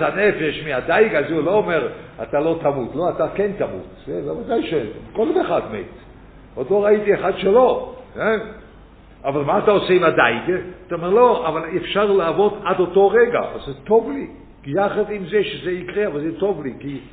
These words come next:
כי זה המצב שלי שאני עובד איתו. זה מה ששם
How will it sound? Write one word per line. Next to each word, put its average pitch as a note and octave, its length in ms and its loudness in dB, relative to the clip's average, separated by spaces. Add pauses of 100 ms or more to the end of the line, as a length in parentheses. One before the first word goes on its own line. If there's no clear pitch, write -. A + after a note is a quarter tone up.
(460)
כי D#3+ 240 -6
זה A3 140 6
המצב G#3 420 2
שלי G#3 280 0
שאני F#3+ 260 -2
עובד G#3 340 6
איתו. - 300 -8 (880)
זה F#3+ 480 4 (300)
מה E3+ 160 0
ששם F3+ 800 2